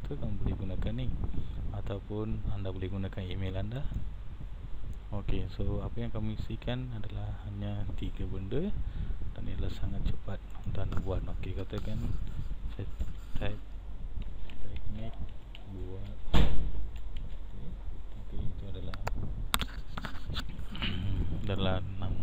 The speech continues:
eh. Okey, anda type email anda dan password anda akan gunakan dan masukkan nombor telefon.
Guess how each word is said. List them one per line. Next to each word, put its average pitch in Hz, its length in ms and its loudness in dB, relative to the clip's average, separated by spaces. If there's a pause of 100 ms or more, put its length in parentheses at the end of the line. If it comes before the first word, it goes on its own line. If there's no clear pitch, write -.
(120)
eh. 131 80 -2 (1160)
Okey, 120 160 -2
anda 104 320 -2
type 127 160 0 (960)
email 98 320 -4
anda 104 260 -4 (1300)
dan 92 320 -2 (240)
password 107 400 -2
anda 92 320 -2
akan 92 240 0
gunakan 104 400 0 (1300)
dan 95 240 -2
masukkan 95 480 -4
nombor 92 320 -2
telefon. - 400 -6